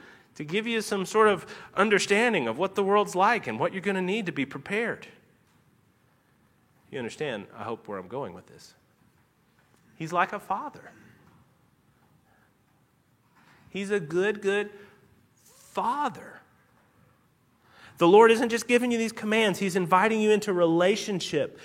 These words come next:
with him. He's allowing some of this stuff to happen to you because he knows that for a little while, if necessary, you're gonna be passed through this fiery trial. But when you come out the other side,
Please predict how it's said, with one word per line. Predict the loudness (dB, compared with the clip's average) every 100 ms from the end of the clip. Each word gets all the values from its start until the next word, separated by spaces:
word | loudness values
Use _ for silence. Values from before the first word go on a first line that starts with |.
| -8 -2
with | 0
him. | 4 4 4
He's | 2 4
allowing | 8 10 10 6
some | 2 0
of | -2
this | 2
stuff | 2 2
to | 4
happen | 4 4 0
to | -2
you | -4
because | -4 -2 -2 0
he | 2
knows | 4 4 4
that | 2 -2 -4 -6
for | 4 6
a |
little | 8 10 12
while, | 12 12 10
if | 6 4
necessary, | 4 4 2 0 6 6 6
you're | 2
gonna | 0
be | 0
passed | 0 2 4 2 0
through | 4 4 4 2 -6 4
this | 4 6
fiery | 10 12 12 8
trial. | 4 6 8 8 4
But | -4 -6
when | -6
you |
come | -4 2
out | 2 2
the | -2
other | -4 -4
side, | -2 -2 0 -2 -4